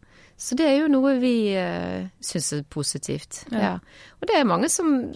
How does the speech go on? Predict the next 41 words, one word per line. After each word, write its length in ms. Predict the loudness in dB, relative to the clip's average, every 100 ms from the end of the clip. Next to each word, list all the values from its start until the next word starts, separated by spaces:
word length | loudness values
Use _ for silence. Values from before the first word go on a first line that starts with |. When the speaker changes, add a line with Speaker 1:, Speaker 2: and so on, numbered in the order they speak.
| -8
Speaker 1:
som 240 | -4 -2
kommer 340 | 2 4 4
som 140 | 2 2
egentlig, 720 | 0 0 2 4 4 2 -2 -6 -20 -8
vi 80 | 0
har 120 | 4
jo 60 | 6
de 120 | 4
som 140 | 4 2
er 240 | 2 2
erfarne, 500 | 4 4 4 4 2
som 120 | 2
har 60 | 0
sydd 280 | 2 2 2
mye, 260 | 0 2
men 140 | 2 0
som 140 | 0
ikke 160 | -2 -2
har 120 | -2
lært 200 | -2 -4 -10 -20 -20 -20 -8
dette. 420 | -8 -6 -2 0 0
Speaker 2:
Mm. 360 | 4 6 6 2 -4 -6
Speaker 1:
De 80 | -2
bruker 280 | 0 0 2
gjerne 280 | 2 2 2
vanlige 360 | 2 4 2
mønstre, 360 | 2 2 0 -2
og 60 | -4
så 80 |
prøver 300 | -4 -6 -4
de 80 | -4
å 40 | -4
tilpasse 540 | -6 -8 -8 -6 -6
det, 120 | -6 -6
ikke 120 | -2
sant? 260 | -2 -2
Men 80 | 0
du 60 | 4
får 160 | 6 6
Speaker 2:
Mm. 40 |
Speaker 1:
ikke 120 | 4